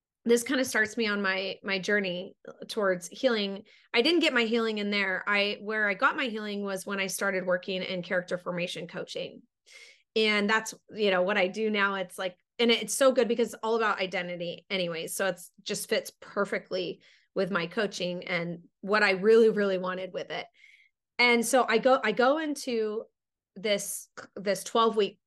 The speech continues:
class, and this is what I do now too. So, like, we have these twelve week classes and process, experiential processing,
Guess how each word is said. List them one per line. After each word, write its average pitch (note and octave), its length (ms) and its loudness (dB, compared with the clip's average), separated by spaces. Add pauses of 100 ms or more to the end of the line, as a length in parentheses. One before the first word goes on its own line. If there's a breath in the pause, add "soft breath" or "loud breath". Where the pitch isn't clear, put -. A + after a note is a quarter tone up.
(160)
class, - 600 -8 (580)
and G#3+ 120 -2
this G#3+ 140 -2
is G3+ 100 -6
what G#3 140 2
I F3+ 80 4
do F3+ 200 -4
now F3 220 -4
too. F3+ 340 -4
So, F#3+ 260 -2
like, F3 200 -2
we G3+ 140 -4
have F#3+ 140 -2
these F#3 200 -6
twelve F#3 380 -2
week F3+ 300 -6
classes F3+ 760 -4
and F3+ 120 -6
process, E3+ 680 -6
experiential F#3 640 -4
processing, E3+ 720 -10